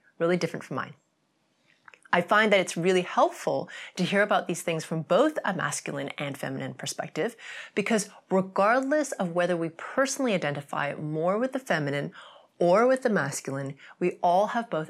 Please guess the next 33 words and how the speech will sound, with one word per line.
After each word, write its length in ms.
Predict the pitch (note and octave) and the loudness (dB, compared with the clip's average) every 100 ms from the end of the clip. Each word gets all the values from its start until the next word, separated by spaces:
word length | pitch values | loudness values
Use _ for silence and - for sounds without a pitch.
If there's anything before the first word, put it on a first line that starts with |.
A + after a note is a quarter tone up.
| - | -4
aspects 480 | D#3 D#3+ - D#3 - | -4 -4 -6 -6 -6
within 380 | D#3 - D#3 C3+ | -10 -6 -6 -4
us 260 | A#2+ - - - - | -8 -12 -14 -20 -12
to 120 | E3 | -6
varying 260 | D#3 C#3 C3+ | -4 -4 -6
degrees. 560 | D3 B3 F3+ B2+ - _ _ _ _ _ - - - - - | -2 0 0 -4 -12 _ _ _ _ _ -20 -20 -20 -20 -6
And 100 | F#3+ F#3+ | -2 4
after 320 | G3 G3+ F#3+ | 4 4 0
the 120 | F3+ | 0
discussion, 680 | F3+ - D#4+ E4+ G3 F#3 F#3+ | -2 2 2 4 2 2 2
we 80 | |
get 180 | F#3 F#3+ | 2 0
to 40 | - | 2
the 80 | F3+ | 2
most 340 | F3+ G3+ - | 4 2 0
important 600 | A3+ - - F#3+ G#3 G3+ | -2 -2 0 0 0 -2
part 280 | - F3 D#3+ | 0 2 2
of 100 | F3+ | -2
this 140 | F#3+ F#3+ | -2 2
episode. 720 | D4 D#4+ D#4+ - F3+ B2 - - _ - | 4 4 4 6 6 6 2 -6 _ 2
The 100 | G3 | 4
group 240 | A#3+ C4+ | 4 4
frequency 420 | F4 F#4 F#4 D4+ | 4 4 4 2
calibration 640 | - A3 G3 F#3+ G3+ G3+ G#3 - | 4 6 6 6 4 2 0 0
at 160 | G3+ | 0
the 220 | A3+ G#3+ - | 0 0 4
end 460 | B3 D#4 B3 D#3+ - | 6 6 4 2 0
is 160 | F#3 F3+ | 0 4
where 200 | F#3 F#3 | 4 4
the 100 | G3 | 2
frequency 520 | G3 E3+ F#3 F#3 G3+ | 0 -2 -2 -2 -2
work 260 | G3 D#3 D#3 | 0 -2 -2
happens 540 | - D3+ B2+ B2 - | -4 -4 -6 -8 -10